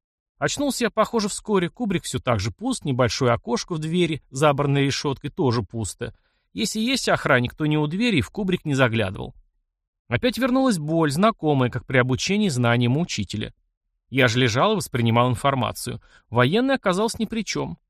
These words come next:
Учитель оставил у меня в памяти закладку с задержкой на активацию. Я и не знал, что такое возможно, и вот она раскрылась наконец. Тоже мне нашла время.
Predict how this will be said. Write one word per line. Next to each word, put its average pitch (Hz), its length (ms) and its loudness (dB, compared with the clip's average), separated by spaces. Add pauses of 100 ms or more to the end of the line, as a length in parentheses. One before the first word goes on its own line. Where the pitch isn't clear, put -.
Учитель 135 460 -2
оставил 147 380 0
у 135 40 4
меня 135 180 4
в - 80 -6
памяти 139 360 0
закладку 135 540 -2
с 117 40 -4
задержкой 131 500 0
на 135 120 2
активацию. 117 760 -2 (340)
Я 208 120 -4
и 254 60 2
не 254 100 4
знал, 175 260 4
что - 140 -8
такое 127 240 0
возможно, 117 500 2
и 160 60 0
вот 269 180 -2
она 220 160 2
раскрылась 123 560 0
наконец. 113 580 -4 (200)
Тоже 131 260 4
мне 127 140 2
нашла 127 360 2
время. 110 440 -2